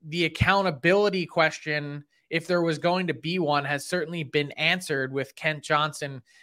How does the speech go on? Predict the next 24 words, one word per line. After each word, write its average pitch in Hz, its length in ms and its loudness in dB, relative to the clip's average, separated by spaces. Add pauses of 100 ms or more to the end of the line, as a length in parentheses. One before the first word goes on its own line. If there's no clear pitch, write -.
(120)
getting 151 240 2
healthy 147 340 2
scratch 170 600 6
to 151 80 -8
start 147 340 0
the 147 80 -8
year, 135 440 -2 (320)
and 151 140 0
then 165 140 6
following 151 500 6
that 139 180 4
up 151 200 4
with 131 260 -4 (120)
Damon 147 300 -4
Severson, 139 800 -6 (420)
don't 143 240 0
play 147 260 4
in 139 60 -4
the 131 100 -4
third 123 360 -2
period 170 420 2
at 117 160 2
all. 110 360 -2 (400)
Um, 131 420 4